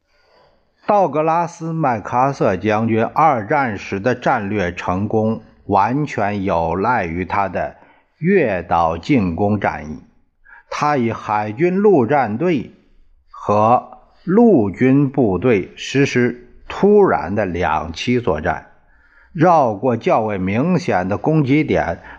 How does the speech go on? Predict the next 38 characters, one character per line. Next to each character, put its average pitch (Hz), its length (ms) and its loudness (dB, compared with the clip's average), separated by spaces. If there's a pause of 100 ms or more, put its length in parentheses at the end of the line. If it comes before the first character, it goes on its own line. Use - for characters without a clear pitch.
夺 185 320 4
取 104 320 -6
敌 113 220 2
人 110 240 2
后 165 340 2
方 95 260 0
岛 87 260 0
屿。 71 160 -10 (1300)
如 170 220 6
前 131 320 -2
所 87 260 -4
述， 123 320 -2 (280)
战 156 260 0
争 143 240 -2
爆 123 320 2
发 131 240 4
五 92 200 -6
天 143 260 -4
之 156 100 0
后， 151 380 0 (180)
麦 120 300 0
克 120 120 -4
阿 131 140 0
瑟 110 360 -4 (840)
他 139 140 -2
第 165 360 0
一 226 100 2
次 147 320 -6
前 151 400 -2
往 87 260 2
朝 147 340 2
鲜 90 280 -4
的 98 100 -4
战 107 280 -2
地 107 120 -4
视 107 300 -2
察 95 320 -2
时， 85 280 -6